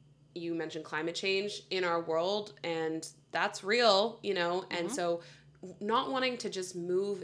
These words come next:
Speaker 1: into a retreat experience that feels like escapism, that
Speaker 2: Yes.
Speaker 1: feels like going outside of your daily life and, like, let's just shut out the world. I think that we have both felt so much that we're not interested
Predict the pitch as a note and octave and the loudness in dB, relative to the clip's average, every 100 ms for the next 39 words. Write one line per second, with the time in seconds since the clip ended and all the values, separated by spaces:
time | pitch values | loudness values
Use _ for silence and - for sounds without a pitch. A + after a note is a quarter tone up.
0 | - F3 F3+ F3+ F3 D#3+ D#3+ D#3+ E3+ E3+ | -6 -4 -2 -4 -6 -6 -6 -8 -6 -8
1 | D#3+ F#3 E3+ E3 - D#3+ D#3 D#3 D#3 D#3+ | -6 -6 -6 -6 -10 -8 -6 -6 -6 -6
2 | D#3+ - - F3 E3+ E3 E3 D#3+ D3+ D3+ | -6 -6 -8 -4 -2 -2 -4 -6 -6 -6
3 | - - - - - - G3 - - E3 | -10 -20 -20 -20 -12 -4 -2 -4 -6 -6
4 | F3 - - G1+ G1+ - _ _ - F3 | -6 -8 -10 -12 -16 -20 _ _ -2 -2
5 | E3 G#3+ F#3+ F#3+ F#3 E3+ D#3+ D#3+ - F3 | 0 2 2 2 -2 -2 -2 -2 -4 -2
6 | F3 E3+ E3 E3+ - - - - - D4+ | 0 0 -2 -6 -12 -20 -20 -4 0 0
7 | - - C4+ C#4+ C4 A3+ A3+ A3+ A#3+ A3+ | -2 -2 2 2 2 -2 -2 -2 0 2
8 | A3 G#3+ G3 G3 F3+ G#3 G#3+ - A3 - | 2 0 -4 -6 -6 -2 -2 -2 -6 -4
9 | - F#3+ - F#3 E3+ E3 D#3+ E3 F3+ B3 | -2 -4 -2 -6 -4 -6 -4 -2 -2 -4
10 | C#4 - - - - - - G3+ G#3 G3 | -6 -14 -20 -20 -20 -20 -6 -4 -4 -6
11 | F#3+ E3+ E3 - F3+ F3+ G3 G3 F#3+ E3+ | -6 -6 -6 -8 -12 -8 -6 -6 -6 -8
12 | - F3 F3 E3+ - - - - - - | -4 -4 -2 -8 -18 -20 -20 -20 -12 -4
13 | F3+ - - E3+ E3+ E3+ - - - - | -2 -2 -6 -6 -6 -8 -10 -12 -16 -20
14 | - F3 E3 F#3 F3+ E3+ - E3+ E3 - | -12 -8 -6 -4 -2 -2 -6 -12 -14 -14
15 | - | -14